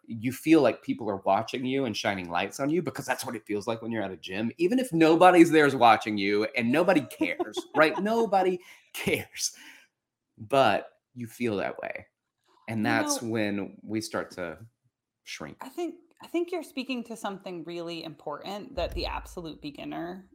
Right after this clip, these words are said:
Speaker 2: r-, really needs to understand from two, from two <laughs> personal training professionals. Um, you're describing the person who even had the efficacy to walk in, join the gym, and poke around at a couple machines.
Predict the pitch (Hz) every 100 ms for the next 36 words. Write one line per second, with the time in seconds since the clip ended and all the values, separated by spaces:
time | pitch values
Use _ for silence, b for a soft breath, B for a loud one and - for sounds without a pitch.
0 | _ _ - 185 _ - 185 226 214 190
1 | 180 165 170 160 160 156 156 - 139 143
2 | 190 - - 160 - 226 226 226 220 196
3 | 320 320 320 - 277 269 262 220 208 180
4 | 165 - - - - B B B B B
5 | 202 196 170 - - _ _ _ _ _
6 | _ - 226 285 359 302 - 220 208 202
7 | 185 190 - 175 165 190 175 160 - 214
8 | 233 262 208 185 165 160 160 175 170 -
9 | 170 160 151 160 160 170 165 147 156 160
10 | 151 143 151 139 135 147 147 156 147 143
11 | 143 147 143 147 147 139 - - - 240
12 | 269 -